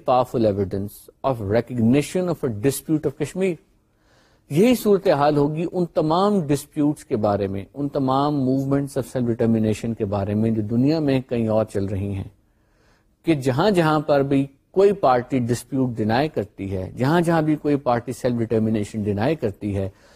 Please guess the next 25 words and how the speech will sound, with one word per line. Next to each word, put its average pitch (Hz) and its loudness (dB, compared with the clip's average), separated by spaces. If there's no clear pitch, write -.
تو 170 4
وہ 202 6
لوگ 127 4
جو 120 -6
سیلف 127 0
ڈٹرمنیشن 123 0
کو 147 -2
سپورٹ 175 0
کرتے 104 -6
ہیں، 98 -8
وہ 139 0
ممالک، 110 2
وہ 180 4
پھر 196 2
ایسے - 4
ہی 226 4
ممالک 147 4
کے 151 0
اسٹیٹمنٹس، 139 -2
ڈکلیریشنز، 131 0
بیانات 110 0
کو 120 -2
اکٹھا 104 -4
کرتے 104 -8
ہیں 98 -4